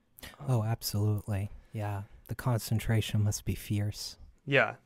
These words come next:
Speaker 2: yeah. Almost like playing something like, m-, maybe like Feldman or something s-, of
Speaker 1: Mm.
Speaker 2: similar, similar sort of, um, uh, space. Um,
Speaker 1: Mm-hmm.
Speaker 2: yeah, so our final, our final piece on this very long playlist, uh, curated from, from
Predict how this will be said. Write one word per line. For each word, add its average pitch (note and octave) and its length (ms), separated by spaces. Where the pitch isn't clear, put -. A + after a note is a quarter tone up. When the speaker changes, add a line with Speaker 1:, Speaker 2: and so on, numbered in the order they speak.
Speaker 2:
yeah. A2+ 300
Almost B2+ 240
like A#2 200
playing A2+ 220
something G#2+ 440
like, G#2+ 200
m-, C3 140
maybe A#2 220
like G#2+ 180
Feldman G#2+ 440
or G#2 80
something G#2 640
s-, - 140
of - 80
Speaker 1:
Mm. A#2 160
Speaker 2:
similar, A2 460
similar A#2 340
sort A2+ 200
of, A2+ 200
um, A#2+ 340
uh, A#2+ 200
space. - 580
Um, A#2+ 260
Speaker 1:
Mm-hmm. G2+ 180
Speaker 2:
yeah, G3 120
so G3 180
our F3+ 100
final, G3 520
our D#3+ 80
final F3+ 340
piece D3 400
on B2 280
this A#2+ 180
very B2 200
long A#2+ 260
playlist, A#2 600
uh, A#2 280
curated A2+ 460
from, A#2 420
from A#2 340